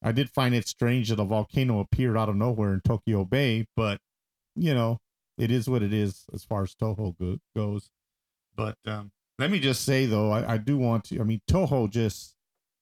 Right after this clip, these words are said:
was knocking it out of the park in this time period with movies. I mean, they were just chugging out some good stuff, you know, Godzilla, and with this storyline, they were just doing good work at this, at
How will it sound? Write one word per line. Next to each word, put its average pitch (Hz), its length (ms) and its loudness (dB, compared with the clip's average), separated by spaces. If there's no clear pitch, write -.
was 117 240 2
knocking 113 400 2
it 113 120 2
out 110 160 2
of 95 140 2
the 90 80 0
park 110 340 0
in 98 140 0
this 98 180 -2
time 101 280 0
period 90 460 -2
with 107 260 -2
movies. 107 540 2
I 110 80 0
mean, 95 320 2
they 131 240 2
were 107 180 -2
just 104 400 -6
chugging 131 420 2
out 113 240 0
some 90 280 -8
good 135 280 2
stuff, 107 440 -2
you 107 140 0
know, 98 80 0
Godzilla, 117 1040 0
and 92 300 -2
with 110 220 -2
this 127 220 2
storyline, 120 720 0
they 120 160 0
were 120 140 0
just 104 280 -4
doing 113 300 0
good 185 240 2
work 110 340 0
at 101 160 -4
this, 104 300 -4
at 104 100 0